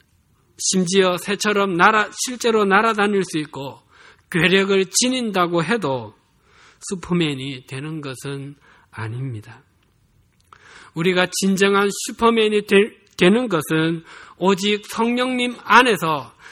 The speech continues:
성령님의 은총을 덧입어 바르게 서서 복음에 합당하게 생활해 갈 때입니다. 왠지 아십니까? 영원한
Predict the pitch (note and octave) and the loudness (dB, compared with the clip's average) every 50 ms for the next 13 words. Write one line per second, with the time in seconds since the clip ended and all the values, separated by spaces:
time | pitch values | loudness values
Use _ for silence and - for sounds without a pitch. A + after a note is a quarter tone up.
0 | - - - - A3+ A3+ A#3 A#3+ A#3+ A#3+ A#3+ A#3+ A#3 A#3 A#3+ A3 A3+ B3 C#4+ C#4+ | -20 -10 -4 0 0 2 2 0 0 0 0 0 0 0 0 0 -2 -2 -2 -2
1 | - C4 B3 A#3+ A#3 A#3 A3 - - G3 G3 G#3 C#4 C4+ A3+ F3 E3 D#3 C#3+ C3 | -2 -2 0 2 2 2 0 2 4 4 4 4 4 2 2 2 0 0 -2 -4
2 | B2+ - _ - - - - _ _ - - - F#3 G3+ G#3+ A3 A3 A#3 G#3+ G#3+ | -8 -14 _ -20 -20 -20 -20 _ _ -2 0 2 4 4 4 4 4 4 2 2
3 | F#3+ - - B3+ B3+ A3+ - F3+ E3+ D3+ C3+ B2 B2+ - - - - - _ _ | 0 0 0 0 0 2 2 2 2 2 0 -4 -10 -16 -20 -20 -20 -20 _ _
4 | - F3 F#3 F#3 F#3+ F#3 F3+ E3+ E3 E3+ E3 E3 E3+ E3 - - - _ - - | 2 2 4 4 4 2 2 2 0 0 0 0 -2 -6 -10 -16 -20 _ -10 -8
5 | - - - - _ _ _ - C4 B3 A#3+ A3 F#3 D3+ C#3 C3+ D3 D3+ E3 E3 | -8 -8 -8 -14 _ _ _ 4 4 6 6 4 2 0 0 0 0 0 0 0
6 | E3+ E3+ E3+ - - - _ - - - - B3 B3+ B3+ A#3+ A3 G3 E3 F#3+ G3 | -2 -4 -8 -14 -20 -20 _ -18 -12 -8 -6 -6 -4 -2 -2 -2 0 0 0 -2
7 | F#3+ F#3+ - - - C#3+ C#3 - - _ _ _ - F3 E3 E3+ D3+ B2 A2+ A2 | -2 -4 -6 -6 -4 -4 -4 -6 -8 _ _ _ -2 0 0 0 0 -4 -10 -12
8 | A2+ A2 - - _ _ _ _ _ _ _ _ _ _ _ _ _ _ _ _ | -14 -16 -20 -20 _ _ _ _ _ _ _ _ _ _ _ _ _ _ _ _
9 | _ _ - _ _ _ _ _ _ _ - G2+ G#2+ A2+ A2+ A#2+ A#2+ A#2 - - | _ _ -20 _ _ _ _ _ _ _ -16 -14 -14 -12 -12 -12 -14 -14 -14 -14
10 | - A2 A2 A2 G#2 - - G#2 G#2+ G#2+ _ _ _ _ _ _ _ _ _ _ | -14 -12 -12 -14 -14 -16 -18 -18 -18 -20 _ _ _ _ _ _ _ _ _ _
11 | _ _ _ _ _ _ _ _ _ _ _ _ _ _ _ _ _ _ _ _ | _ _ _ _ _ _ _ _ _ _ _ _ _ _ _ _ _ _ _ _
12 | _ _ _ _ _ _ D3+ D3+ D#3 D#3 D#3 D#3 D#3+ E3 D#3+ D#3+ D#3+ D#3 D#3 D3+ | _ _ _ _ _ _ -2 0 0 0 0 0 0 2 2 2 0 0 -2 -4
13 | C#3+ - | -8 -12